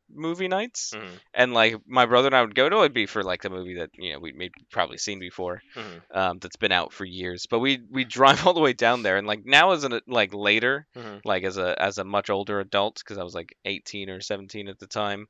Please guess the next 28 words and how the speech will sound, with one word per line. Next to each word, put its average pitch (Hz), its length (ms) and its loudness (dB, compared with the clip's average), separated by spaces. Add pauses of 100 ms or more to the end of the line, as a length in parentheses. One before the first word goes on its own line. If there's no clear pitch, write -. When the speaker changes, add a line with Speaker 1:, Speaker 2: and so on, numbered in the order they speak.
(100)
Speaker 1:
when 101 100 -10
we 101 80 -8
Speaker 2:
Mm. 101 60 -10
Speaker 1:
did 110 140 -2
it, 117 140 0 (440)
and 127 100 4
I'm 123 80 4
just 120 160 -6
like, 113 280 0 (120)
I 120 80 -12
mean, 127 140 -12
we 135 60 -16
probably 208 280 -8
spent 107 200 -8
the 113 60 -14
same 117 220 -6
amount 107 100 -4
of 101 60 -10
money 104 180 -4
in 90 80 -14
gas 98 400 0
as - 120 -4
we 226 80 6 (140)
did 87 180 -2 (120)
to - 120 -10
Speaker 2:
<laughs> - 60 -10
Speaker 1:
just 87 220 -12
fucking, 85 420 -8